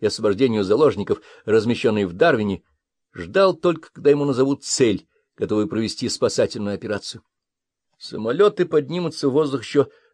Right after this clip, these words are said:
до того, как директор Кроу закончит говорить по телефону. Однако опасность была гораздо серьёзнее, чем один единственный захваченный круизный лайнер.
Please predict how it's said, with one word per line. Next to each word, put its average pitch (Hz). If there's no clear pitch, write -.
до -
того, 127
как -
директор 117
Кроу 120
закончит 107
говорить 98
по -
телефону. 95
Однако 104
опасность 185
была 160
гораздо 127
серьёзнее, 107
чем 92
один 92
единственный 139
захваченный 123
круизный 117
лайнер. 104